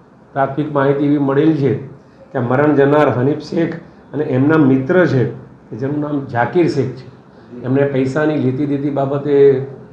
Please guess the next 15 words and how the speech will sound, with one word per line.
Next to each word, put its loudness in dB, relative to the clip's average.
સંબંધો 2
હતા 2
અને -2
આ 0
મરણ 0
જનારે, 2
અ, -8
પૈસા 2
આપેલા 6
પચાસથી -2
સાઠ 0
હજાર 4
જેવી 2
રકમ -2
અને -2